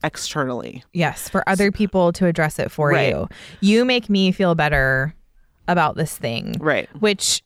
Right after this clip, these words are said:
Speaker 2: and some, sometimes this thing, so not being able to breastfeed, is not a moral issue. Like, it's not
Speaker 1: Right.
Speaker 2: like, it's like, I,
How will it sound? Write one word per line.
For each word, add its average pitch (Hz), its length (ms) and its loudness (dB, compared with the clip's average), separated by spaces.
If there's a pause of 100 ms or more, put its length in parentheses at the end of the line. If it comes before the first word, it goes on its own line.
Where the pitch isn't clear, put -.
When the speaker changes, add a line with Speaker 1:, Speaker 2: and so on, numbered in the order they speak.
Speaker 2:
and 226 180 2
some, 302 240 0
sometimes 294 520 0
this 208 180 2
thing, 175 440 0
so 180 300 2
not 165 300 2
being 175 200 0
able 160 180 0
to 160 80 2
breastfeed, 156 400 -2
is 180 120 0
not 208 220 2
a 196 60 2
moral 165 560 2
issue. 151 580 -4
Like, 175 180 0
it's 190 140 -2
not 202 120 2
Speaker 1:
Right. 180 60 0
Speaker 2:
like, 190 200 0 (420)
it's 185 180 -2
like, 190 280 0
I, 170 240 2